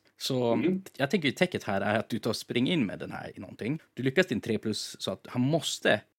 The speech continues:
Speaker 1: alltså han får inte slå på din general innan generalen har slagits. Du slåss med någonting annat först. Och han måste välja enheten som generalen står vid. Men han får inte slå på generalen, så han kan bara pajla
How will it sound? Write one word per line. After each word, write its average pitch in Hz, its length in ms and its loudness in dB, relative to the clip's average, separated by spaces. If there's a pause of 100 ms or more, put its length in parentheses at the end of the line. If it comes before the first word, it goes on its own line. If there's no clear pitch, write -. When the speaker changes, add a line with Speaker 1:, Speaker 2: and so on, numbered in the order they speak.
(140)
Speaker 1:
alltså 131 180 4
han 151 60 6
får 190 120 0
inte 175 120 -4
slå 208 240 4
på 196 140 -4
din 98 160 0
general 107 380 4
innan 98 200 -2
generalen 101 540 0
har 107 60 -2
slagits. - 540 0 (280)
Du 120 80 -8
slåss - 340 -2
med 135 140 4
någonting 147 360 2
annat 110 400 0
först. - 440 -4 (340)
Och 127 220 2
han 139 100 2
måste - 380 0
välja 107 280 -2
enheten 113 420 0
som 101 180 -2
generalen 110 580 2
står 185 260 0
vid. - 220 -6 (340)
Men 120 180 2
han 135 100 4
får 143 120 2
inte 139 140 -2
slå 127 180 0
på - 100 -2
generalen, 139 520 2
så 127 80 -2
han 131 60 -2
kan 135 140 0
bara 113 100 6
pajla 165 520 4